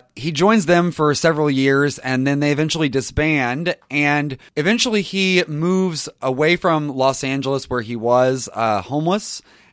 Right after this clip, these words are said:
and he eventually goes to San Francisco and becomes part of the Cockettes. Now, according to his biography,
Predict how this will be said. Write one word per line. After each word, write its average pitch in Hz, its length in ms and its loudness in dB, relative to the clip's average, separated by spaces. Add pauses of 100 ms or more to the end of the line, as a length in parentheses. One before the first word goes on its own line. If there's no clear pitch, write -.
(140)
and 135 320 0
he 135 140 -2
eventually 143 420 -2
goes 135 460 0
to 123 360 -4
San 139 240 -4
Francisco 120 760 -4 (100)
and 127 340 -4
becomes 123 460 -2
part 123 220 -4
of - 20 -4
the 117 80 -4
Cockettes. - 920 -4
Now, 151 300 2
according 208 360 -2
to 208 40 0
his 170 140 -4
biography, 143 880 0